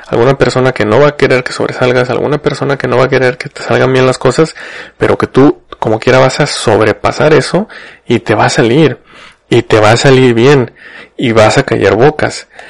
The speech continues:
y tú te vas a ir a un nivel, ahora sí que de, de confianza, de autoestima, de autovaloración y de seguridad que nadie, absolutamente nadie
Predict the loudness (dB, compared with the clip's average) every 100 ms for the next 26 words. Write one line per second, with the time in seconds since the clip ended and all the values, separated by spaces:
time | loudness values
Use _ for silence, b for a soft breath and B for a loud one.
0 | B B -10 0 -2 0 -2 0 2 2
1 | 2 -2 -8 b b b _ -2 2 2
2 | 2 4 4 2 0 -2 -2 -2 -4 -4
3 | 2 2 2 -2 -6 -2 0 0 0 -2
4 | -6 -6 -2 -2 -2 -4 -6 -8 -2 0
5 | 0 0 2 2 0 B B B B -8
6 | 0 2 2 0 -2 -6 0 0 2 2
7 | 2 -2 B B B -2 2 2 2 0
8 | 2 2 2 0 2 2 0 -4 B B
9 | _ 0 0 2 2 4 4 4 2 -2
10 | B B _ -6 -2 2 2 2 -2 -4
11 | -4 -4 -6 -2 2 2 2 0 0 0
12 | 0 0 -2 -4 -10 -6 0 2 2 2
13 | -2